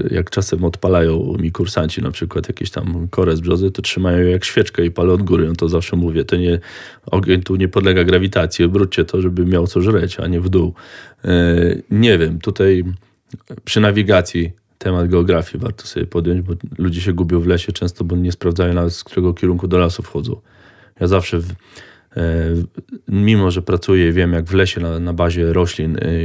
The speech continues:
czy różnych znaków w lesie znaleźć kierunek bez kompasu,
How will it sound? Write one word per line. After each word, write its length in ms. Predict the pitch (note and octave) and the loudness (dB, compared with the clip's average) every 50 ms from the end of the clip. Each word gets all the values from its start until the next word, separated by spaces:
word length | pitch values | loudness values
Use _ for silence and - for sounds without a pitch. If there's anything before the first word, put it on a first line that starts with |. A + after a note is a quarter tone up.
| D#2 D2 - - - - F2 | -4 -4 -6 -6 -6 -8 -8
czy 200 | - - F2 E2+ | -6 -4 -2 -2
różnych 340 | E2 F2+ E2+ E2+ F2 E2 - | -2 -2 -2 -2 -4 -4 -6
znaków 440 | - G#2 F#2 F2+ E2+ - F2 E2 D#2 | -6 -4 -2 -2 -2 0 -2 -4 -2
w 20 | |
lesie 280 | F2 D#2+ D#2+ - - E2+ | -2 -4 -4 -4 -6 -6
znaleźć 480 | F2+ F2+ E2+ E2 E2+ E2+ F2 - - - - | -4 -4 -2 -2 -2 -4 -4 -6 -10 -10 -6
kierunek 540 | - F#2 E2 F2 E2 E2 F#2+ A#2 B2+ - _ _ _ _ - | -2 -2 0 0 0 0 -2 -2 -4 -6 _ _ _ _ -4
bez 180 | F2+ F#2+ - | -4 -4 -2
kompasu, 520 | - - G2 F#2 E2+ D#2+ F#2 - B2 C3+ | -2 -2 -2 -2 -2 -4 -2 0 0 0